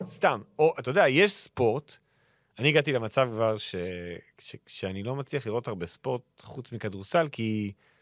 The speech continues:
אין לי סבלנות כבר, איבדתי את הסבלנות. זה, זה לא שאני לא אוהב ספורט, אני מאוד אוהב ספורט, אבל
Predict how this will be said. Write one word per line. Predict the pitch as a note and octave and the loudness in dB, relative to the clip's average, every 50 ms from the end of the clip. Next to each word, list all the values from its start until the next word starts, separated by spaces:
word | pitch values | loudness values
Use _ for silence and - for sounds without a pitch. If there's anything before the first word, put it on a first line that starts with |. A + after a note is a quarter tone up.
| _ _ _ _ _ _ _ _ _ - - - | _ _ _ _ _ _ _ _ _ -14 -10 -4
אין | - D#3 | -2 -2
לי | E3+ | 0
סבלנות | - - C#3+ A#2 B2 B2 C#3+ D#3+ D3 | 2 0 0 0 0 -2 -2 -4 -6
כבר, | - - - - - - | -8 -14 -16 -18 -18 -12
איבדתי | - F2 A#2 B2+ B2 | -4 -2 -2 -2 -2
את | A#2+ | -6
הסבלנות. | - - - F2+ E2+ F#2 G2+ A#2+ A2+ E2+ _ - _ _ _ _ _ _ _ _ _ - | -14 -12 -10 -10 -8 -8 -10 -10 -10 -14 _ -20 _ _ _ _ _ _ _ _ _ -14
זה, | - F#2 G#2 A2 A#2 - | -8 -4 -4 -4 -4 -4
זה | B2 C3 | -2 0
לא | D#3 G3 | 0 2
שאני | - C4 G3+ D#3+ | 4 4 4 6
לא | D#3 D3+ | 8 6
אוהב | C#3 B2 G#2 | 6 6 2
ספורט, | - - - D#2+ D2 - - | -6 -10 -10 -10 -10 -8 -8
אני | E2 F2+ | -6 -2
מאוד | G2+ B2+ D3+ D3+ B2+ | 0 2 2 2 2
אוהב | G2 D#2+ | -2 -6
ספורט, | - - - - _ - - | -8 -16 -20 -20 _ -12 -6
אבל | G#2 A#2 B2 | -4 -4 -4